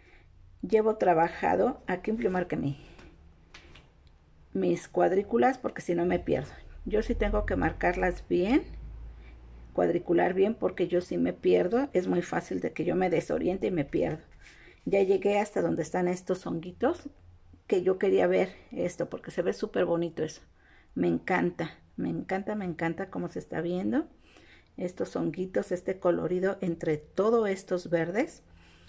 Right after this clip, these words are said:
Hay muchas tonalidades de verdes aquí, oscuras, azul marino muy oscuro. Y pues se está viendo muy, muy bonito. Aquí ya voy a empezar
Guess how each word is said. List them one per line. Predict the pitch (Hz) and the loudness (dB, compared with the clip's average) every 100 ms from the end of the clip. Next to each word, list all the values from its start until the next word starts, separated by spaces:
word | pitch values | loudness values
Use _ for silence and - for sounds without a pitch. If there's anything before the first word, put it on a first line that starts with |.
| - - _ | -20 -20 _
Hay | - 214 247 | 0 2 2
muchas | 202 214 269 - 339 - | 0 4 4 4 0 0
tonalidades | 190 190 160 160 170 196 | 0 2 2 4 2 2
de | 185 | 2
verdes | 156 160 180 180 | 2 0 -2 -2
aquí, | 139 - 175 190 - | -4 -6 -6 -4 -2
oscuras, | 156 - - 180 190 196 202 196 | -4 -6 -4 0 2 4 2 0
azul | - - 185 170 | -4 -4 -2 0
marino | 160 - 170 175 156 | 0 0 -2 0 0
muy | 156 156 | 0 -2
oscuro. | - - - 185 196 202 247 - - - - - - - - - - | -4 -8 -4 0 2 2 -2 -8 -20 -20 -18 -20 -20 -20 -20 -12 -2
Y | 196 190 175 | 2 2 2
pues | - 175 | 4 4
se | 170 180 | 4 4
está | 175 - 185 | 4 2 2
viendo | 180 185 202 - | 2 0 -2 -4
muy, | 185 185 185 | -2 0 2
muy | 170 160 | 2 2
bonito. | 156 143 - - - - - - - - | 0 -2 -4 -12 -20 -20 -20 -20 -20 -6
Aquí | 185 180 196 | -6 -2 2
ya | 190 | 4
voy | 185 | 6
a | 185 | 4
empezar | 185 160 - 185 233 | 2 0 0 0 0